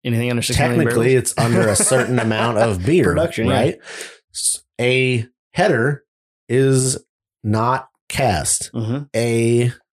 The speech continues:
Speaker 2: manifold is cast.
Speaker 1: Yeah.
Speaker 2: If you take a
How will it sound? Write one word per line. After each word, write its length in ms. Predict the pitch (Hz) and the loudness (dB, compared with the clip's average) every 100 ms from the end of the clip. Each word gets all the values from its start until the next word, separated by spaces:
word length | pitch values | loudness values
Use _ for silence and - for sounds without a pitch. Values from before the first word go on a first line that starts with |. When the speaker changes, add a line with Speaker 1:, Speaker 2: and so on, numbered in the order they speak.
| - | -6
Speaker 2:
manifold 640 | 131 180 143 123 120 117 - | 0 0 0 0 -2 -2 -2
is 260 | 117 107 - | 0 0 -2
cast. 680 | - 135 95 90 - - - _ | -4 -4 -2 -2 -4 -6 -12 _
Speaker 1:
Yeah. 240 | 113 101 - _ - | -8 -6 -8 _ -4
Speaker 2:
If 200 | 113 131 | -2 0
you 180 | 131 - _ - | -2 -4 _ -2
take 340 | 165 170 - | 0 0 -4
a 120 | 135 | -2